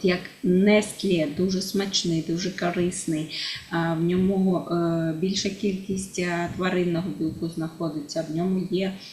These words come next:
железо для того, щоб оновлюватися після спорту. Ну, просто класнючий,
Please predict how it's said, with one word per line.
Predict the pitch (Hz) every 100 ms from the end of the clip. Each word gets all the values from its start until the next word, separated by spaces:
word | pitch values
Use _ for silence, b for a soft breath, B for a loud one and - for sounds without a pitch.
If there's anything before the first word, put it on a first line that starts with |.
| -
железо | 175 185 185 170 175 175 180
для | 170
того, | - 165 170
щоб | - -
оновлюватися | 160 156 156 156 - -
після | 165 - 165
спорту. | - - 165 165 - 151 B B B B
Ну, | 208 214 - - _ _ _ -
просто | 208 240 277 208 196 -
класнючий, | 190 196 - 190 170 - 160